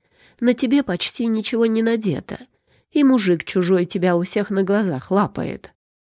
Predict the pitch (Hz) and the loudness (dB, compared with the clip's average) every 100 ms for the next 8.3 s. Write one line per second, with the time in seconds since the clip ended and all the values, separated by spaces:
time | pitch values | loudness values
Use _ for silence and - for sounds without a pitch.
0 | _ - 226 - 170 170 - 226 220 160 | _ 0 0 0 -6 -10 -8 -8 -8 -8
1 | 143 139 143 160 151 131 - - - _ | -6 -4 -4 -6 -6 -8 -10 -14 -20 _
2 | _ _ _ - 175 147 160 - 180 - | _ _ _ 0 2 2 -2 -2 -2 0
3 | 196 220 254 202 - - - - 254 240 | 0 2 0 -2 -4 -6 -8 -4 -2 -2
4 | - - - _ _ - 233 - 262 311 | -8 -14 -16 _ _ -8 -6 -4 -2 -2
5 | 285 247 233 240 220 - - 175 175 185 | 0 -2 -4 -6 -8 -10 -8 -4 -2 -2
6 | 180 - 220 226 156 143 - 156 139 139 | -2 -4 -4 -2 -2 -6 -6 -4 -2 -2
7 | 170 170 139 147 - 208 214 196 135 120 | 0 0 -2 -6 -4 -4 -2 -2 -2 -8
8 | - - - | -12 -16 -16